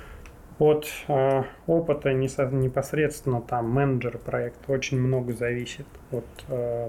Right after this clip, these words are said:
проект-менеджера, потому что, а, а, как бы, а, продукт, который уже,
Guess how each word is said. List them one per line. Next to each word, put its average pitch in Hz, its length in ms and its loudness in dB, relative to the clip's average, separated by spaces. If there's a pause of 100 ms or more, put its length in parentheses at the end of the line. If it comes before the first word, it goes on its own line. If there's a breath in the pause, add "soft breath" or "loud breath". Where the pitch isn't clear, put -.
проект-менеджера, 143 920 2
потому 127 420 -4
что, 120 320 -2 (500 loud breath)
а, 123 360 -6 (800)
а, 135 540 -6
как 123 200 -2
бы, 120 460 0 (180)
а, 120 220 -6
продукт, 139 680 0
который 131 480 2
уже, 123 480 2